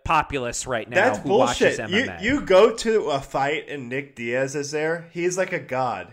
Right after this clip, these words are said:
Speaker 2: He walks in the arena, the whole crowd goes wild. I remember he was in Vegas for the Conor fight.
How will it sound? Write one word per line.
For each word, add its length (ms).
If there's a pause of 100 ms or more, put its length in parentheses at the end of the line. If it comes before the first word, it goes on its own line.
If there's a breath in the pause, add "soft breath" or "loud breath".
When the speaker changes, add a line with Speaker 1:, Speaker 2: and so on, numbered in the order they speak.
(100)
Speaker 2:
He 160
walks 460
in 500
the 100
arena, 560 (120)
the 80
whole 380
crowd 360
goes 200
wild. 380 (320 soft breath)
I 140
remember 260
he 160
was 180
in 140
Vegas 440
for 120
the 100
Conor 380
fight. 340